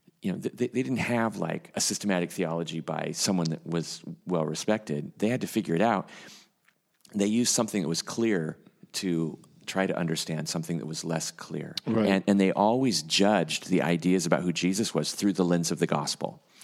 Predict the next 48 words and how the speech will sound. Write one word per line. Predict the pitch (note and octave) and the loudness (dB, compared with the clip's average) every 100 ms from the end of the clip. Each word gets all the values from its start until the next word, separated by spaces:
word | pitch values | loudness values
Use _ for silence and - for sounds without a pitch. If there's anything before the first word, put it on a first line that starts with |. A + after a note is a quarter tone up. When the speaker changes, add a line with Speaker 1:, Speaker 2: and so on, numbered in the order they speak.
| - - - | -18 -18 -12
Speaker 1:
Uh, | - - | -10 -4
people | - G#2+ | -2 0
would | E2+ E2 | 0 2
come | F#2+ F2+ | 2 4
with | E2+ E2 | 2 2
an, | D#2+ D#2+ | 0 2
an | D#2+ | 2
idea | D#2+ F2 E2+ | 4 4 4
about, | E2+ F2+ | 2 2
"Well, | F2+ F#2+ | 2 4
I | A#2 | 2
think | A#2+ G#2+ | 0 0
this | G2+ - | 2 2
is | E2+ | 0
who | G2+ E2+ | 0 2
Jesus | F2 E2+ E2 | 2 0 0
actually | E2+ - F2+ | 0 0 0
was." | F2 G2 E2 - - - | 4 2 0 -6 -16 -8
And | - | -2
the | G#2 | 0
church | C#3 B2+ | 0 0
was | A#2+ G#2 | 2 2
able | F2+ | 2
to | F2+ | 2
judge | G#2+ G#2 G2 | 2 2 2
it | |
by | F2 E2 | 2 2
the | E2+ | 2
gospel | F#2 A2 G#2 E2+ | 2 2 0 0
by | - E2 | 0 0
saying, | - F#2+ E2+ E2 - - - | 2 2 0 -2 -12 -14 -4
You | C3 | -2
know, | A#2 | -2
it, | C#3 D3 - | -4 -4 -4
it's | D3 | 0
really | G#3 E3+ | 0 2
hard | G2+ G#2 | 2 2
for | G2+ | 2
us | F2+ | 0
to | F#2 | 0
explain | E2 - F#2 E2+ | 0 2 2 2
exactly | D#2+ E2 D#2+ E2+ | 0 -2 0 0
how | E2 | 0
Jesus | D#2+ D#2+ E2 | 0 -2 -2
can | - | -2
be | D#2+ D#2 | -4 -2
one, | D#2+ D#2+ D2+ - | -2 -2 -6 -10
one, | - - E2+ E2 D#2 | -12 -6 0 0 -2